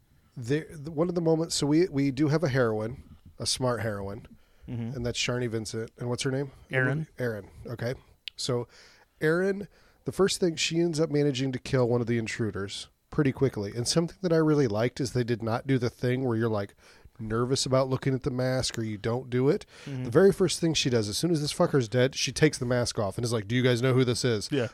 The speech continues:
Speaker 1: 'Cause that never happens in any fucking movie.
Speaker 2: Right.
Speaker 1: They just leave him lay there with the mask
Speaker 2: It's
Speaker 1: on.
Speaker 2: like there's tense music, and they're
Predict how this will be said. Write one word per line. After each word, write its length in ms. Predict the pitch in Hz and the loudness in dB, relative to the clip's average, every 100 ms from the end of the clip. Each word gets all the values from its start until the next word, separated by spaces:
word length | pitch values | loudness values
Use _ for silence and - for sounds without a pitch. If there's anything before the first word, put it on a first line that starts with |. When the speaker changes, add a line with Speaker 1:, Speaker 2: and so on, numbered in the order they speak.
| - | -4
Speaker 1:
'Cause 120 | 151 | 0
that 160 | 165 131 | 2 2
never 340 | 143 143 156 | 2 4 2
happens 480 | 104 143 127 127 113 | 2 2 2 0 -2
in 100 | 127 | -2
any 300 | 123 131 123 | 0 0 0
fucking 340 | - 120 135 | -2 -4 -2
movie. 360 | 117 120 104 90 _ - | 0 -2 -2 -8 _ 0
Speaker 2:
Right. 240 | 127 110 _ - - _ _ _ | 0 0 _ -20 -20 _ _ _
Speaker 1:
They 100 | 143 | 0
just 240 | 131 139 139 | 0 0 2
leave 180 | 147 | 4
him 100 | 143 | 4
lay 160 | 143 139 | 4 4
there 160 | 123 110 | 4 2
with 200 | 120 - | 0 -2
the 80 | |
mask 320 | 123 117 117 147 | -2 0 2 0
Speaker 2:
It's 100 | - | 6
Speaker 1:
on. 60 | |
Speaker 2:
like 220 | 156 143 | 6 6
there's 280 | 143 135 127 | 4 2 0
tense 460 | - - 165 160 - | -4 2 2 2 0
music, 580 | 160 160 165 156 - - _ _ - | 2 4 4 2 -2 -20 _ _ -4
and 120 | 131 | 0
they're 200 | 131 127 | 2 2